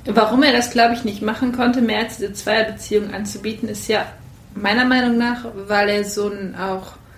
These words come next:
also es wird ja auch verhandelt, wer ist der Stärkere und wer ist der Schwächere in der Beziehung und wer ist quasi der, der sich ausleben kann und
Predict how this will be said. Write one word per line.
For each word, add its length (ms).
also 180
es 120
wird 160
ja 200
auch 60
verhandelt, 560
wer 160
ist 140
der 80
Stärkere 500
und 200
wer 120
ist 140
der 80
Schwächere 640
in 140
der 80
Beziehung 480
und 300
wer 220
ist 180
quasi 340
der, 180
der 160
sich 340
ausleben 560
kann 380
und 320